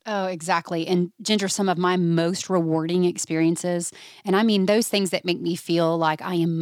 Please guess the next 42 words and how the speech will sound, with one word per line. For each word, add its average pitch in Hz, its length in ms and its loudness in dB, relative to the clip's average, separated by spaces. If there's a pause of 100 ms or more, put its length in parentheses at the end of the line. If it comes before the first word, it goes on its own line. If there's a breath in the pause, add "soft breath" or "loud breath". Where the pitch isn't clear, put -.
most 175 260 -2
aligned 165 640 0
with 160 200 -6
God's 151 340 0
plan 156 400 -2
and 151 120 0
purpose 156 340 -8
for 160 140 -8
my 147 120 -2
life, 151 340 -6 (1040 loud breath)
those 202 220 0
are 240 60 0
the 240 100 2
times 180 420 0
when 165 120 0
I 165 80 0
have 160 120 -4
dropped 165 360 -2
everything, 170 640 0
including 277 500 2
my 285 180 2
own 247 220 4
plans 175 400 0
and 160 100 0
responsibilities, 180 960 -4 (140)
to 180 100 -4
help 165 260 -4
someone 151 360 0
in 135 140 -2
need. 135 300 -8 (440 loud breath)
And 196 140 -2
I 214 140 0
forget, 196 520 -2
I 180 40 -2
wish 214 180 -2
I 220 40 -4
could 180 120 -2
remember 160 260 2
where 147 160 -2
I 156 40 -4
heard 160 280 -4
this, 143 300 -4